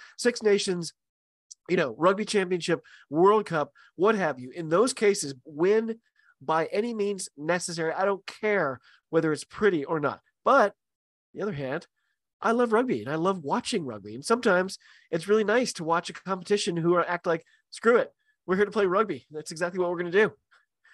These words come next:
Would some teams in the N P C and even in Super Rugby maybe do e-, better and potentially find more success by adding that sort of tactical kicking element? Almost certainly.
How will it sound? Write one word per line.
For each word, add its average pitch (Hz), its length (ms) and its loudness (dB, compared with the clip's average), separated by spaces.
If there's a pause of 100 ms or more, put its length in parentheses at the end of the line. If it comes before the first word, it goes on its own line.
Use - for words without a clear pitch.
(400)
Would 196 160 2
some 185 240 2
teams 202 260 0
in 202 80 -2
the 180 100 0
N 180 120 0
P 202 160 -6
C 185 300 -4
and 165 160 -6
even 170 180 -6
in 160 80 -8
Super 170 260 -4
Rugby 165 400 2 (300)
maybe 156 240 0
do 165 380 -4 (260)
e-, 143 180 -16
better 170 420 2
and 151 380 -2
potentially 170 600 -4
find 156 400 0 (340)
more 156 320 0
success 190 540 -4
by 143 200 0
adding 170 380 -4
that 160 260 -4
sort 160 160 -6
of 131 120 -10 (400)
tactical 165 440 -2
kicking 185 320 -4
element? 175 400 2 (720)
Almost 185 380 2
certainly. 190 500 -4